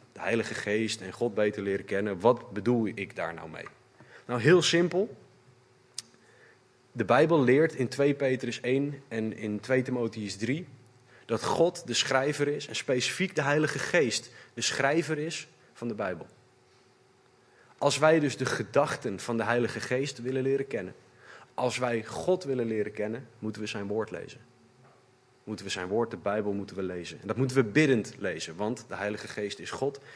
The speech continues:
en we mogen hem dingen vragen. En het doel hiervan is dan niet om kennis op te doen, om te kunnen zeggen, "Nou, ik, ik weet het echt, ik snap het allemaal." Het doel is God kennen. En wat ik daarmee bedoel is, ik kan allemaal, als ik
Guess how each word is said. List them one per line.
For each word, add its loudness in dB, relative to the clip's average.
en -10
we -6
mogen 0
hem -6
dingen -2
vragen. -10
En 0
het 2
doel 6
hiervan 2
is 0
dan 2
niet 2
om 0
kennis 0
op -8
te -8
doen, -2
om -14
te -16
kunnen -6
zeggen, -4
"Nou, -2
ik, -8
ik -10
weet 0
het -12
echt, -12
ik -12
snap -4
het -8
allemaal." -6
Het -2
doel 0
is -2
God -4
kennen. -12
En -10
wat 4
ik 2
daarmee 6
bedoel 4
is, 0
ik -8
kan 0
allemaal, 2
als -6
ik -8